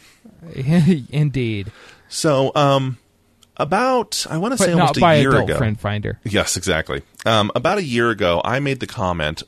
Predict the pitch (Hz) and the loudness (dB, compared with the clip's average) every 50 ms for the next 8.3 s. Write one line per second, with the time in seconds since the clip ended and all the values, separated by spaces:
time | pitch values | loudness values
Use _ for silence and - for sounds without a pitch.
0 | _ - 104 92 87 80 78 76 - - _ _ 120 127 135 - - 143 110 - | _ -6 -4 -2 -2 -2 -4 -6 -8 -14 _ _ 0 0 0 0 0 -2 -2 -2
1 | - 113 98 92 92 95 90 87 90 87 85 85 - 82 82 82 80 90 87 90 | -4 -4 -4 -4 -2 -2 -2 -2 -2 -4 -6 -6 -8 -8 -8 -6 -4 -2 -2 0
2 | 87 82 82 80 - 80 76 76 76 - - 73 73 - - - _ _ _ _ | 0 -2 -4 -4 -4 -6 -6 -6 -6 -8 -8 -8 -8 -8 -10 -14 _ _ _ _
3 | _ _ _ _ - 95 - - 101 95 92 87 - - 127 160 180 139 - 87 | _ _ _ _ -10 -10 -6 -4 -2 -2 -2 -4 -4 -4 -4 -2 -2 -2 -2 -4
4 | 82 82 87 - - 95 92 92 104 107 107 104 98 98 - - 123 135 160 - | -4 -4 -6 -8 -8 -8 -8 -6 -4 -2 -2 -2 -2 -4 -4 -6 -6 -4 -4 -4
5 | - 98 85 80 80 - - - - _ _ - 104 104 104 113 110 107 104 101 | -2 -2 -2 -2 -4 -8 -14 -20 -20 _ _ -2 0 0 2 0 0 0 -2 -2
6 | 95 95 95 95 90 - - 101 92 87 - - - 110 104 98 98 - - 104 | 0 0 0 0 0 -2 -2 -4 -2 -4 -4 -4 -4 -2 -2 -2 -2 -4 -4 -2
7 | 95 92 90 - - - 95 95 - 107 104 104 107 104 98 98 101 - - 98 | -2 -2 -2 -4 -8 -14 -12 -4 -2 0 2 2 2 0 0 0 -2 -2 -2 -4
8 | 92 90 87 85 82 82 | -2 -2 -4 -4 -6 -8